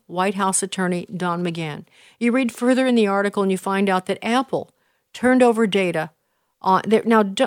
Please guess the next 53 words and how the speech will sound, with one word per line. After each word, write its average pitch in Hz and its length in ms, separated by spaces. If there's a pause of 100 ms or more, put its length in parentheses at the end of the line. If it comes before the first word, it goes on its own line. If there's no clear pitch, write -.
Donald 320 280
McGahn 220 320
had 202 160
not 196 200
done 180 180
any 175 160
crime. 190 360
They 262 80
didn't 302 200
suspect - 440
him 180 80
of 170 120
any 165 160
crime. 233 340
They 285 100
were 254 100
just 277 200
trying 247 200
to 254 60
survey, 208 360
it 214 100
looks 190 380
as 160 180
though 156 420 (460)
they 190 80
were 196 80
trying 240 260
to 269 80
find 214 260
out 196 140
information 190 520
on 175 100
Donald 175 320
Trump. 170 340
So 226 240
they 240 220
surveilled, 196 640 (280)
with 185 120
the 196 80
help 220 220
of 269 140
Apple, 180 440 (560)
uh, 180 460
Don 196 640
McGahn 208 300
and 254 180
his 262 180
family, 277 560
his 208 220
wife 233 460
and 220 140
their 247 140
phones 247 520